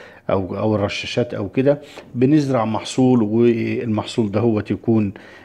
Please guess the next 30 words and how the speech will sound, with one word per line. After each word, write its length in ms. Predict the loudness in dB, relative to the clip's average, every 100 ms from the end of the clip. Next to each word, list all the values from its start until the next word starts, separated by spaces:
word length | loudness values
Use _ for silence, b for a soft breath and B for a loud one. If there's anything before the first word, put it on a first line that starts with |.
| B
آه، 180 | 0 0
حاجة 280 | 0 0 2
زي 200 | 0 -2
الشعير 600 | -4 -6 -2 2 4 2
معاه 280 | -4 -4 -6 -8 -10 -8 -6
حاجة 280 | -6 -4 -2
زي 340 | -2 -2 -4
ال-، 220 | -6 -8 -8
البقول، 540 | -8 -10 -6 0 2 2
البرسيم 720 | 0 -8 -8 -10 -2 -2 0
مثلًا، 360 | -2 -2 -6 -2
بنزرعهم 580 | -2 -2 -2 -2 -4
مع 160 | -4 -4
بعض 240 | -2 -4 -4
وبنحرثهم 560 | -8 -4 -4 -4 -8
في 80 | -10
الأرض، 340 | -6 -4 -4 -6 B B B
ده 140 | -2 0
بيسموه 540 | 0 -2 -2 -2 -4
الجرين 380 | -4 0 0 0
مانيور 460 | 0 0 0 0 -4 -12 _ _ _ _
أو 300 | 2 2 2 -4
التسميد 680 | -4 -6 -4 -2 0 0
الأخضر. 380 | -4 -6 -8 -8 2
ده 180 | 4
عبارة 280 | 6 6 6
عن 220 | 6 2
إيه؟ 200 | 4 4 2 B B B 0
عبارة 420 | 4 6 4 2
عن 460 | -2 0 2 2